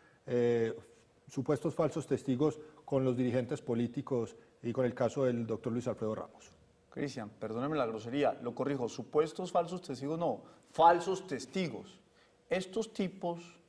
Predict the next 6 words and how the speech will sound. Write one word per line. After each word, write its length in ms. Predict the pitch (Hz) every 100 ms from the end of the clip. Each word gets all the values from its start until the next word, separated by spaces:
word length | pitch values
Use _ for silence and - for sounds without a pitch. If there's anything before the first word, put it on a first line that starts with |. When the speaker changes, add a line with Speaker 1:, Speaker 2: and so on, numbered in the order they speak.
| _ -
Speaker 2:
estos 300 | 151 202 190
mentirosos, 880 | 165 143 - 135 156 151 - 143 - - _ _ _ _ _ 120
eh, 380 | 120 113 117
se 160 | - -
han 80 | 143
organizado, 640 | 156 151 127 - 117 98